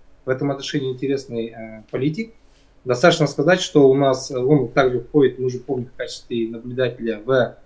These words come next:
О Т Г, в Организацию тюркских государств. И, э, те же самые отношения Центральной Азии и Венгрии, они очень близкие. Э, в этом отношении, да, никто не убирает вот эту культурную компоненту вопроса,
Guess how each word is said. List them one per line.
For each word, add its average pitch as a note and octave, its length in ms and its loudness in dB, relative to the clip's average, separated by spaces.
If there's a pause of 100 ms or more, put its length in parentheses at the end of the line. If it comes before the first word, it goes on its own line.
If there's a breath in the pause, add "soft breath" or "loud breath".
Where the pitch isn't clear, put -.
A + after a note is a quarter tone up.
(460)
О B2+ 120 6
Т B2+ 160 6
Г, D3+ 380 4
в B2+ 80 -2
Организацию C3 560 0
тюркских B2+ 360 -4
государств. D3+ 540 -8 (600)
И, C#3+ 340 8
э, B2 340 0
те E3 120 2
же D#3 60 6
самые D3+ 320 2
отношения C#3+ 460 -2
Центральной C3+ 500 2
Азии D#3+ 520 2 (380)
и B2 80 -2
Венгрии, D#3+ 300 6
они C3 200 2
очень D3 320 0
близкие. B2 480 -4 (640)
Э, G#2+ 260 -8 (120)
в B2+ 100 -6
этом G#3 240 4
отношении, F3+ 420 2
да, D3+ 180 4
никто C#3+ 300 0
не D3+ 120 6
убирает C#3+ 400 2
вот B2+ 120 -4
эту C3+ 200 -8
культурную D3 460 -6
компоненту F#3 540 -2
вопроса, F3 520 -4